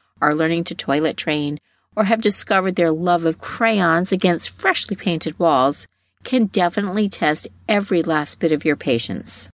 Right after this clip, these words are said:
With no one else but yourself and the kids at home, and the family pets, of course, it's easy to get uninspired and make negative comments during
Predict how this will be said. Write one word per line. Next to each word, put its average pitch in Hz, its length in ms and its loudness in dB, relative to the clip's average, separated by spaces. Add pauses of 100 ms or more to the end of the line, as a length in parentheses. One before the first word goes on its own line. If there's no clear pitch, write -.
(760)
With 247 200 0
no 277 160 2
one 247 140 2
else 214 220 0
but - 140 -2
yourself 175 680 2
and 196 160 4
the 214 40 0
kids 247 360 -2
at 165 120 0
home, 156 380 -2 (320)
and 196 180 4
the 160 60 0
family 143 380 -2
pets, 359 320 -2
of - 120 -8
course, - 460 2 (480)
it's 220 240 0 (100)
easy 254 380 2
to 170 60 0
get 170 340 0
uninspired 180 920 0
and 170 120 0
make 165 200 0
negative 180 440 0
comments 151 540 -2
during 156 320 0